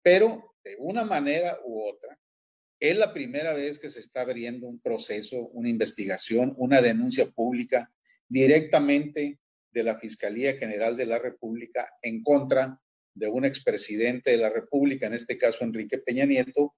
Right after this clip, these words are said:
y del que fue su poderosísimo secretario de Hacienda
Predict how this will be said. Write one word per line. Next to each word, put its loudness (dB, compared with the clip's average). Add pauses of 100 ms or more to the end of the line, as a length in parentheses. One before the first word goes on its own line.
(360)
y 6
del 6
que 2
fue 0
su -8
poderosísimo 0
secretario 0
de 4
Hacienda 0